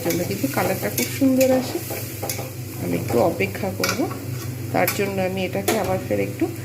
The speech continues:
ঢাকনা দিয়ে দেবো এক মিনিটের মধ্যে। এবার আঁচটা একটু কমিয়ে দেবো, যাতে না তলায় মশলা পুড়ে যায়।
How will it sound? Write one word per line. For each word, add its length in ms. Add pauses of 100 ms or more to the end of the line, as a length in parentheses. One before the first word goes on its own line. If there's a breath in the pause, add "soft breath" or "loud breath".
(240)
ঢাকনা 400
দিয়ে 220
দেবো 200
এক 200 (120)
মিনিটের 360
মধ্যে। 200
এবার 160
আঁচটা 340
একটু 200
কমিয়ে 440
দেবো, 300 (360 loud breath)
যাতে 200
না 140 (100)
তলায় 300
মশলা 360
পুড়ে 360
যায়। 220